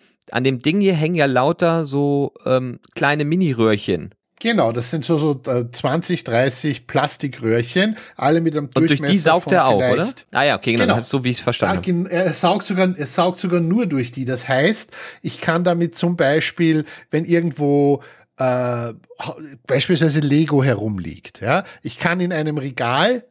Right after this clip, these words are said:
Speaker 2: saugen. Das Lego selbst wird nicht aufgesaugt, aber der klein-,
Speaker 1: Das ist
Speaker 2: aber der, der
Speaker 1: perfekt.
Speaker 2: Staub, der so
Speaker 1: Kommt der
Speaker 2: herumliegt,
Speaker 1: Warenkorb bei mir.
Speaker 2: das ist, ist
Speaker 1: Ja,
Speaker 2: schon
Speaker 1: weil
Speaker 2: super.
Speaker 1: ich hab, ne, ich hab ja mal ein Foto bei uns in den Discord gepostet von meinem Schreibtisch.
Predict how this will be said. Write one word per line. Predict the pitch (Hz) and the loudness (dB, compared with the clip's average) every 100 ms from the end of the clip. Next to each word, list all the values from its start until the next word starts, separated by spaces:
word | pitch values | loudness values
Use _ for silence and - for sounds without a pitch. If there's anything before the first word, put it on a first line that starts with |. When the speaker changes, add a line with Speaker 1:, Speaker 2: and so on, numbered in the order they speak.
| _ _ | _ _
Speaker 2:
saugen. | - - 120 151 170 185 269 330 _ _ _ _ _ | -10 -2 2 2 2 -2 -8 -12 _ _ _ _ _
Das | 147 127 | -4 -2
Lego | 147 160 226 196 165 | 0 0 2 0 -2
selbst | - 170 156 - | 2 2 2 -2
wird | 139 123 | -6 -4
nicht | 127 180 - - | -2 -2 -2 -6
aufgesaugt, | 113 110 - - 117 117 107 220 - - | -2 -2 -4 -8 -2 0 2 0 0 -2
aber | 147 | 0
der | 151 139 | 0 -2
klein-, | - 147 135 | -2 -2 0
Speaker 1:
Das | 147 | 0
ist | |
Speaker 2:
aber | 135 | 0
der, | 135 | 0
der | - 123 | 0 0
Speaker 1:
perfekt. | 98 | 0
Speaker 2:
Staub, | - 117 202 - | 0 2 0 -2
der | - | -6
so | 143 | -2
Speaker 1:
Kommt | 156 | -2
der | 139 | -2
Speaker 2:
herumliegt, | 123 90 202 202 | -2 -4 -2 -4
Speaker 1:
Warenkorb | - | -6
bei | 85 | -10
mir. | 85 82 _ | -10 -12 _
Speaker 2:
das | 117 135 | -6 -4
ist, | 160 - | -4 -4
ist | - 165 - | -6 -6 0
Speaker 1:
Ja, | 117 | 0
Speaker 2:
schon | 135 | 2
Speaker 1:
weil | 156 | 0
Speaker 2:
super. | - 147 | -2 -6
Speaker 1:
ich | 139 | -2
hab, | 123 101 - | -2 -4 -6
ne, | 147 156 117 | -4 -2 -4
ich | - | -4
hab | 156 | -2
ja | 147 | 0
mal | 131 | 0
ein | |
Foto | 131 151 160 127 | -2 -2 0 0
bei | 120 | 0
uns | 113 117 | 0 0
in | |
den | 110 | -2
Discord | 110 139 - 104 | -2 -4 -2 -2
gepostet | - 101 107 104 101 | -2 0 0 0 -2
von | - 98 | -2 0
meinem | 90 | 0
Schreibtisch. | 92 - 98 101 - - | 0 0 0 0 -2 -2